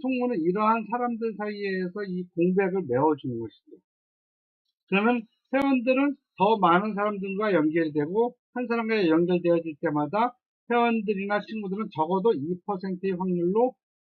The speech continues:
더 행복해지게 되거든요. 그러니 친구들은 내게 고마워할 만한 이유가 충분하기는 합니다. 그렇다면 나는 손해보는 일일까요? 다음을 기대해 주시기 바랍니다. 개봉 박두.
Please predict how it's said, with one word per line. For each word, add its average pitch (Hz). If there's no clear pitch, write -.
더 175
행복해지게 190
되거든요. 110
그러니 233
친구들은 240
내게 180
고마워할 196
만한 196
이유가 185
충분하기는 220
합니다. 175
그렇다면 220
나는 147
손해보는 277
일일까요? 151
다음을 170
기대해 147
주시기 131
바랍니다. 110
개봉 139
박두. 117